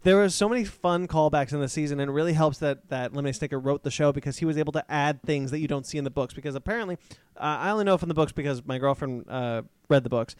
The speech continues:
The books are just from the Baudelaire perspective, and you don't really get what's happening,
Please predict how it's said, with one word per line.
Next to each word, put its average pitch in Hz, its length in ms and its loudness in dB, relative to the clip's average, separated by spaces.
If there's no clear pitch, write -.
The 165 200 0
books 240 300 2
are 214 100 2
just 160 340 0
from 139 540 0
the - 80 -6
Baudelaire 123 720 0
perspective, 151 420 -4
and 160 60 0
you 156 60 0
don't 160 180 2
really 156 220 0
get 139 320 0
what's 139 160 -2
happening, 135 640 -4